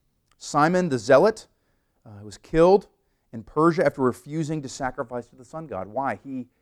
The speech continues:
had a god already, Jesus Christ, risen from the dead. Matthias was burned to death in Syria. Now John, the Apostle John, lucky guy, he died of old age, but,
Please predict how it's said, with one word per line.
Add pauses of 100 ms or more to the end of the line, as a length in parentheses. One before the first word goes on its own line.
had
a
god
already, (280)
Jesus
Christ, (480)
risen
from
the
dead.
Matthias (280)
was
burned
to
death
in
Syria. (420)
Now
John,
the
Apostle
John,
lucky
guy,
he
died
of
old
age,
but,